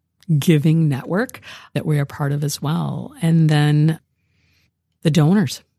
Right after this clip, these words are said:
donors who provide the dollars, the generous dollars to enable us to do the work that we do for the greater good of the community, our volunteers,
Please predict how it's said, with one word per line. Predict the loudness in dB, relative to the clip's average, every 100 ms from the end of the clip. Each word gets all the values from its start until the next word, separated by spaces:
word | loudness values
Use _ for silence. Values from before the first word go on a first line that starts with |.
| _
donors | -4 -2 2 0 0 -2
who | -2 -2
provide | -2 -2 0 0 -4 -4 -6 -8 -12 _ _ _ _ _
the | -2
dollars, | -2 -2 -4 -8 -12 -10
the |
generous | -8 -4 -2 2 2 0
dollars | -2 -2 -2 -4 -6 -8 -16 -20 _ _ -2
to | 2 4
enable | 6 4 2
us | -2 -4
to | -6
do | -8 -6
the | -6
work | -8 -8 -10 -12 -12
that | -12
we | -8 -2 0 0
do | -2 -4 -4 -4 -8 -14 _ _ -6
for | -2
the | 0
greater | 0 -4 -4
good | -8 -10 -12 -20 _ _ _ -2
of | 0
the | 2
community, | -2 0 2 4 2 2 0 -4 -6 -18 -20 _ _ -2
our | -2
volunteers, | 0 -2 -2 -2 -4 -2 2 2 2 -2 -4 -6 -6